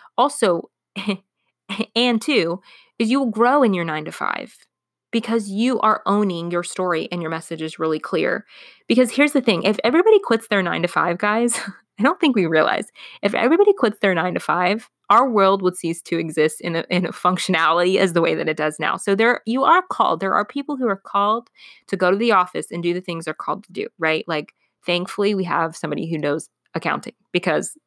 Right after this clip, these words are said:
I don't know how to do that. Thankfully, we have teachers because I'm not a homeschool mom. So all that to say, it doesn't matter what place that you're in. This works for people in online business. This works for people in brick and mortar businesses. This works for the dreamer.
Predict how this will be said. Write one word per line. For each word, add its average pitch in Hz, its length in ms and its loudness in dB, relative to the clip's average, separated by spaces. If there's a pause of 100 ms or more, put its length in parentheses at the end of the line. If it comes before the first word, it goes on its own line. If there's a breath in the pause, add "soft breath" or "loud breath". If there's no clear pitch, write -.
(100)
I 147 140 -2
don't 226 100 0
know 208 80 2
how 139 60 -2
to 135 40 -4
do 131 140 -8
that. - 220 -6 (760 soft breath)
Thankfully, 180 340 0
we 226 120 2
have 233 100 2
teachers - 480 -10
because 147 560 -6 (320)
I'm 185 120 0
not 214 160 2
a - 20 2
homeschool 247 420 2
mom. - 260 -4 (400 loud breath)
So 220 460 2 (420)
all 233 220 6
that 254 220 0
to 220 100 -4
say, - 340 -10
it 185 80 -8
doesn't 214 360 0
matter 180 440 -2
what 170 300 -4
place 170 360 -12
that - 260 -12
you're 147 160 -8 (120)
in. 226 460 -6 (380)
This 185 200 0
works 196 220 2
for 175 100 -4
people 185 340 -4
in 160 140 -2
online 220 420 2
business. 262 400 2 (260 loud breath)
This - 180 -6
works 160 160 -4
for 170 80 -8
people 160 240 -6
in 151 80 -6
brick 151 200 -6
and 151 140 -10
mortar 202 280 2
businesses. 226 600 0
This - 260 -6
works 151 240 -2
for - 80 -10
the 156 100 -8
dreamer. 190 580 0